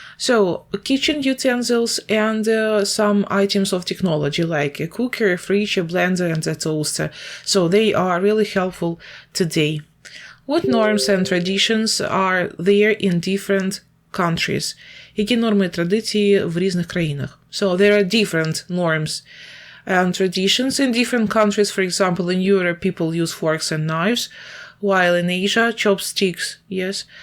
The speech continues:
they use chopsticks. Mm, so, some, uh, s-, still eat food with, uh, their heads, uh, sitting on the floor, yes, while others, uh, so sit at the table using forks and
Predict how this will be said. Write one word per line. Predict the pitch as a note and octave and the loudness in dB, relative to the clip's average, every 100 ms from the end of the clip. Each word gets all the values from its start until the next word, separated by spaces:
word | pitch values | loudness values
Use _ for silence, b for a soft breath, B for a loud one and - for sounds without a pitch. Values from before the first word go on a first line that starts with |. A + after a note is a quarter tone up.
| B - | B 2
they | G#3 | 2
use | F#3+ G#3+ - | 4 2 0
chopsticks. | - F3 - - D#3 C#3 - B B B B - - | -2 -2 -4 -6 -4 -4 -6 B B B B -20 -2
Mm, | G3 F#3+ F3+ F3 E3 D#3+ D#3+ | 0 0 -2 -4 -4 -4 -2
so, | - F#3+ D3+ | 0 0 0
some, | D#3 - A#3 A#3 A3 | -2 0 0 0 0
uh, | G3+ G3 F#3+ | 0 0 0
s-, | F#3+ - - - G3 F#3+ F#3 | -2 -2 -4 -4 -2 0 0
still | - - A3+ G#3 | -2 2 2 4
eat | G3+ F#3 E3+ - _ - | 2 2 0 -8 _ -20
food | - G#3 G3+ | -2 2 2
with, | F#3 F3 E3 | 2 -2 -2
uh, | F3+ E3 D#3 | 0 0 0
their | E3+ D#3+ | 0 0
heads, | E3+ G#3 A3+ - - | 0 -2 -2 -4 -8
uh, | - F#3 F#3 F#3 F3+ | -4 -2 0 0 -2
sitting | F3 - G#3+ G#3 | -2 0 0 2
on | G3 F#3+ | 2 0
the | F#3 | -2
floor, | - F#3+ F#3 | -2 -2 -2
yes, | F3 F#3 G#3 - B B B - | -2 -2 -2 -2 B B B -2
while | G3+ A3 G#3 | 2 4 2
others, | F#3+ F#3 G3 A3+ A3+ - b b b b b - | 0 -2 0 0 -2 -8 b b b b b -6
uh, | F3 F3 F3 - _ _ - | -4 -2 -4 -6 _ _ -20
so | - - G3 | -8 -2 -2
sit | D#3+ - A3 G#3+ | -2 0 0 2
at | F#3+ | 0
the | F3 | 0
table | F3 - D#3+ D3+ D#3 E3 _ | -2 -2 -2 -2 -4 -6 _
using | - F#3+ G3+ F#3 E3 E3 | -4 2 4 4 0 -2
forks | - G3 G3 G3+ - | 0 2 2 -2 -2
and | D#3 D#3 D#3 | -2 -2 -6